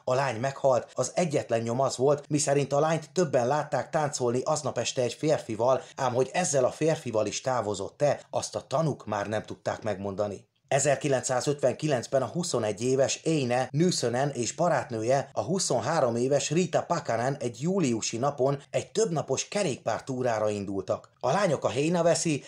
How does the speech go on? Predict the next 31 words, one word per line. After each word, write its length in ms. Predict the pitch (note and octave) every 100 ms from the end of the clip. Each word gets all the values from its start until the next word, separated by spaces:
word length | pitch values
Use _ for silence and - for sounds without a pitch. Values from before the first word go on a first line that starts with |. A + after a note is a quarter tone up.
| -
Tulilahti 520 | A3 E3 C3 A2+ B2+
kempingben 640 | F3 F3 - A#2 G2+ A2+
verték 420 | G#2 D3 D3 G#2 -
fel 180 | A#2+
a 60 | G2+
sátrukat. 720 | - G#2 G2 G#2 - F2 - _ -
Amikor 360 | C#3 C#3+ D3+ D3
a 80 |
családjuknak 720 | C#3+ G3+ A3 E3+ B2+ - C3+ F#3
ígért 320 | D3+ C#3+ -
időpontban 680 | F3+ C#3 A#2+ C3 C3 C3+ D3
nem 160 | E3+
értek 320 | B2+ - G#2
haza, 380 | - C3+ B2+ C#3+ - -
a 80 | A#2
hatóságok 720 | E3 F#3+ C3+ - B2+ C3+ E3
a 80 | D#3
családtagok 680 | D3 G3 C3 - A2+ A2+ -
riasztására, 880 | - A2 - G#2 - G#2+ A2 C#3 -
a 100 | C3
lányok 420 | C#3+ F3+ D3 G#2+
keresésére 720 | - A2 - G#2+ G2+ A2 G#2
indultak. 600 | G#2 G#2 G2+ G2 G#2 F2+ - _
A 120 | A#2
lányok 340 | A#2+ C3 A#2 G#2
sátrát 520 | - A2+ B2+ A#2+ -
üresen 420 | E3+ C#3 - A2+
találták 500 | A#2+ A2 G#2 A2+ G2+
meg 120 | A2
az 160 | G#2 -
erdőben, 600 | A#2 A2+ A#2 G#2+ A2 G#2